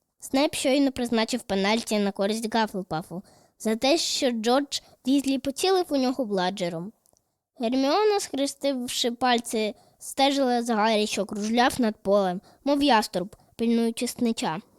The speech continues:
"Знаєте, як добирають гравців до грифіндорської команди?" — голосно запитав Мелфой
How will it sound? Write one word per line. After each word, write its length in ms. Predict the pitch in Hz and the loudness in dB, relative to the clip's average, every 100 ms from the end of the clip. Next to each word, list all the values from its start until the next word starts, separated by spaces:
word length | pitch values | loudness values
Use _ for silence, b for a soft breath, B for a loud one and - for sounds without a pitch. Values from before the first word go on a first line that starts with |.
| _ _ _ _ _ _ _ _ b b b _ 269 | _ _ _ _ _ _ _ _ b b b _ 2
"Знаєте, 400 | 302 392 494 453 | 4 4 2 2
як 200 | 330 262 | 2 2
добирають 600 | 262 247 233 247 254 247 | 0 4 4 4 2 -4
гравців 380 | 240 - 254 | -6 -6 -6
до 100 | 233 | -4
грифіндорської 880 | 254 262 262 269 262 254 262 - 269 | -2 -2 0 0 2 2 0 -4 -6
команди?" — 600 | - 254 233 226 269 370 - 320 | -4 -2 0 0 -2 -6 -6 -2
голосно 400 | 330 320 320 311 | 0 0 0 -2
запитав 400 | 302 - 277 294 | -4 -4 -4 0
Мелфой 380 | 339 392 370 | 0 -2 -8